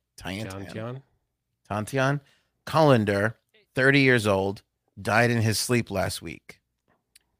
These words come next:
Speaker 1: Nikola Mushigan, twenty-nine, drowned on a Puerto Rican beach.
Speaker 2: Jeez.
Speaker 1: Yeah.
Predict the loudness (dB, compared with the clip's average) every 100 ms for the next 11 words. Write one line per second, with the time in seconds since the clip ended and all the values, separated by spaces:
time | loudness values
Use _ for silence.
0 | _ _ _ -6 -2 -2 -2 0 2 4
1 | 2 -2 0 0 0 -2 -2 -4 -6 -10
2 | -14 _ -6 -2 0 4 4 4 2 -4
3 | -10 _ _ -12 -4 0 2 2 0 -2
4 | -2 -4 -4 -2 2 2 0 -4 -4 -4
5 | -6 -8 -10 -12 _ _ _ _ _ _
6 | _ _ _ _ -16 -16 -16 -20 _ _
7 | _ _ _ _ -10 -10